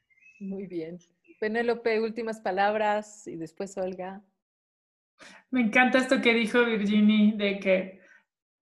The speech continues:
Speaker 2: te va a llegar, es verdad. Y, y también no sentirse, eh, perdedor porque te llegue y no, y no comprársela. Es una etapa, es una etapa de,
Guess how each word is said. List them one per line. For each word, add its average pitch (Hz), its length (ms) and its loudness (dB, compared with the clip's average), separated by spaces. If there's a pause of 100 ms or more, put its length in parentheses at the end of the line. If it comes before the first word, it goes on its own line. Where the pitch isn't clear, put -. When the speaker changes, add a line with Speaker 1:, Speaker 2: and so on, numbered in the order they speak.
(340)
Speaker 2:
te 269 100 6
va 262 100 2
a 254 40 2
llegar, 208 580 -2 (580)
es 233 220 -6
verdad. 214 520 -2 (1000)
Y, 233 520 -2
y 214 80 2
también 277 500 4
no 285 120 6
sentirse, 302 800 -2
eh, 220 340 -8
perdedor 220 520 0
porque 233 260 -6
te 185 180 -6
llegue 214 400 -4
y 226 120 -2
no, 220 340 0
y 226 100 -2
no 233 520 -2
comprársela. 214 840 -2
Es - 220 -8
una 254 180 -2
etapa, 202 560 0 (120)
es - 140 -12
una 240 160 -6
etapa 214 520 -2 (120)
de, 208 320 -10